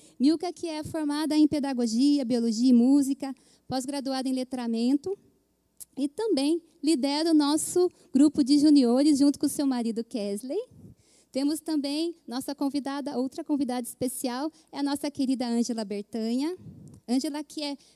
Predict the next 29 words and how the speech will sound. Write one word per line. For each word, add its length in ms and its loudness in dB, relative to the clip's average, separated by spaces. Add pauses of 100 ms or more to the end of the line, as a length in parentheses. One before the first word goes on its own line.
(120)
pedagoga 640 0
formada 720 -4 (720)
e 120 -4
também 400 2
em 40 4
letras, 480 0
e 60 0
ela 160 -2
lidera 440 0
o 20 4
nosso 340 2
ministério 640 2
infantil. 880 0 (640)
Amém. 600 -4 (480)
Nossa 500 -4 (160)
linda 360 2
convi-, 400 -4
convidada 560 -2
especial, 560 -2
pastora 580 -4
Rose, 480 0 (300)
que 80 -4
está 260 -4
aqui. 220 -4
Pastora 360 -4
Rose, 320 0
que 220 -4
é 140 -2 (240)
pedagoga, 680 0